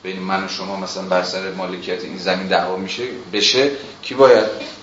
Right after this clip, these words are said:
تعیین بکنه که حق با کدوم یکی از ماست؟ کی باید این مناقشات و تنش‌های که ممکنه در اون جامعه رو خود بر سر خود مالکیت، چون مسئلهٔ لاک مالکیت دیگه، حل و فصل بکنه؟ طبعاً ما احتیاج به یک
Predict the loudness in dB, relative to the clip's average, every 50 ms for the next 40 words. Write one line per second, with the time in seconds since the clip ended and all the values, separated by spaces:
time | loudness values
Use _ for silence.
0 | -20 -20 -20 -20 -20 -20 -20 -20 -20 -20 -14 -12 -10 -8 -6 -6 -6 -6 -4 -2
1 | -4 -2 -2 -2 0 2 2 0 0 -2 -6 -6 -6 -8 -8 -8 -8 -8 -6 -6
2 | -6 -6 -8 -10 -10 -10 -10 -10 -10 -8 -6 2 4 6 6 8 6 6 4 2
3 | -2 -4 -6 -4 -4 -4 -4 -4 -4 -4 -4 -6 -2 0 0 0 0 -2 -6 -8
4 | -6 -6 -4 -4 -6 -6 -2 0 2 2 2 0 -2 -6 -12 -16 -18 -20 -20 -16
5 | -12 -10 -8 -8 -6 -4 -4 -4 0 2 2 2 2 0 -2 -4 -2 2 4 4
6 | 4 4 2 -2 -2 -2 -2 -2 -2 -4 -6 -6 -6 -2 2 4 4 4 4 2
7 | 0 0 0 2 2 2 0 0 0 2 2 2 2 2 2 2 2 2 -2 -4
8 | 0 2 4 4 4 2 0 -6 -8 -10 -10 -10 -12 -14 -12 -10 -10 -10 -10 -10
9 | -14 -18 -20 -18 -16 -12 -8 -8 -8 -6 -8 -8 -8 -8 -6 -2 -2 -2 -2 -4
10 | -10 -16 -20 -20 -20 -18 -16 -16 -16 -16 -14 -8 -6 -6 -6 -6 -10 -14 -16 -16
11 | -18 -20 -20 -20 -20 -20 -8 -2 0 0 0 0 -2 0 4 4 4 4 2 -2
12 | -6 -6 -6 -6 -8 -8 -8 -10 -12 -14 -16 -20 -20 -20 -20 -20 -20 _ _ _
13 | _ _ _ _ _ _ _ _ -4 -2 -2 -2 0 0 0 0 0 -2 -4 -6
14 | -6 -6 -6 -6 -6 -6 -8 -6 -6 -6 -6 -6